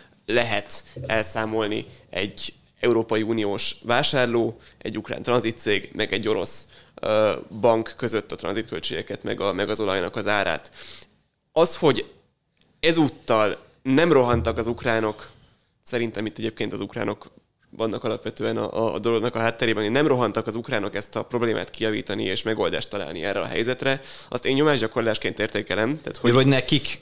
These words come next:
Speaker 2: fizet-, nekik kellett volna,
Speaker 1: Hát,
Speaker 2: számukra
Speaker 1: nekik,
Speaker 2: kellett volna fizetni.
Speaker 1: nekik alapvetően az ő kezükben lett volna a megoldás kulcsa, mert a, az orosz tranzitdíj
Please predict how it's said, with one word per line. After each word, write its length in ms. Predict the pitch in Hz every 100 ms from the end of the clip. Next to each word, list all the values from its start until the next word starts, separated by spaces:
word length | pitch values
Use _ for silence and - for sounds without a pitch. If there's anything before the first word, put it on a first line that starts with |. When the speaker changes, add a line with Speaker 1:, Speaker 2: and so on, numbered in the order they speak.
| -
Speaker 2:
fizet-, 440 | - 110 98 92 - _ -
nekik 480 | 113 117 127 117 -
kellett 280 | 110 107
volna, 300 | - 110 110
Speaker 1:
Hát, 340 | 110 113 110 -
Speaker 2:
számukra 420 | 156 160 147 135
Speaker 1:
nekik, 140 | 139 127
Speaker 2:
kellett 160 | 123
volna 180 | 120 117
fizetni. 380 | 123 110 165 113
Speaker 1:
nekik 200 | 101 92 -
alapvetően 460 | 165 180 175 156 - -
az 100 | 147
ő 140 | 180
kezükben 420 | 175 147 131 120
lett 180 | 127 127
volna 320 | 123 127 123
a 60 | 123
megoldás 520 | 127 127 123 107 -
kulcsa, 500 | 135 147 - 151 131
mert 480 | 110 117 107 - - - - - -
a, 100 | 113
az 540 | 117 117 117 113 - - _ _ _ _ _ _ _ _ -
orosz 540 | 120 165 143 - - - _ _
tranzitdíj 760 | - 139 127 123 110 117 113